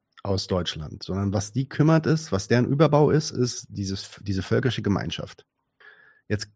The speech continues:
kannst du sagen, ja, okay, das hat doch aber eine Gemeinsamkeit, wenn man das Wort einfach mal ernst nennt, eine ethnische Säuberung.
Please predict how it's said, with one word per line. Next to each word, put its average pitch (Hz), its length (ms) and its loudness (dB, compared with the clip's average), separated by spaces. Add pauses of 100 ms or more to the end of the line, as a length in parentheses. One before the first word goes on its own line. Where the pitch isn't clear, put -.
(140)
kannst 147 320 4
du 147 60 4
sagen, 98 480 0
ja, 98 240 0
okay, 107 180 0
das 104 160 2
hat 98 140 -2
doch 101 60 0
aber 92 120 0
eine 104 140 4
Gemeinsamkeit, 104 720 4
wenn 104 80 4
man 101 100 4
das 101 180 0
Wort 110 200 4
einfach 101 240 0
mal 107 120 4
ernst 110 360 0
nennt, 85 240 -6
eine 90 120 -6
ethnische 131 680 4
Säuberung. 90 500 -6